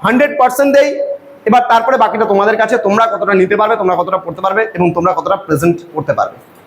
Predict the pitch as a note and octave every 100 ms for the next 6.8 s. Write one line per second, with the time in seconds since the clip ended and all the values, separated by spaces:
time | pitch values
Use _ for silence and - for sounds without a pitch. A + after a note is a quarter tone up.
0 | - - - G#3+ C4 C4 B3+ C4 C4+ C#4+
1 | B3+ - B3 F3+ F3+ E3+ F3 A#3 A#3+ A#3
2 | A#3+ B3 A#3 A#3 A#3+ A#3+ C4 - - -
3 | D#4+ F4 - D4+ C#4 C4 C4+ C4 G#3 G3
4 | G3+ G3+ A3 B3 B3+ C4 C#4+ C#4 - C#4+
5 | - C#4+ D4 C#4 A#3+ A#3 A3 A3 G#3+ F3
6 | F3 G#3 G3+ G3 G3 A3 G#3